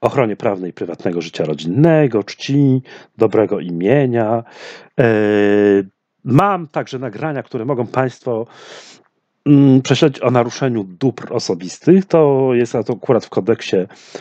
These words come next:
cywilnym. O prawie do wolności już mówiłem właściwie na początku,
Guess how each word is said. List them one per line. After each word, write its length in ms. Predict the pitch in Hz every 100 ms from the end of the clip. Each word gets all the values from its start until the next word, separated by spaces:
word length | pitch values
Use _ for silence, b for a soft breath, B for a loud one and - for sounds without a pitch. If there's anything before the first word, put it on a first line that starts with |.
| B B -
cywilnym. 720 | - 143 110 95 92 185 233 _ _ _ _ _ _ _ _ _ _ - B B B B B _ _ _ _ -
O 100 | 180
prawie 480 | 180 175 151 151 131 - _
do 100 | 208
wolności 400 | 185 165 143 -
już 100 | 123
mówiłem 280 | 117 113 104
właściwie 340 | 92 - 92
na 200 | 82 127
początku, 640 | - 127 120 117 - 101 113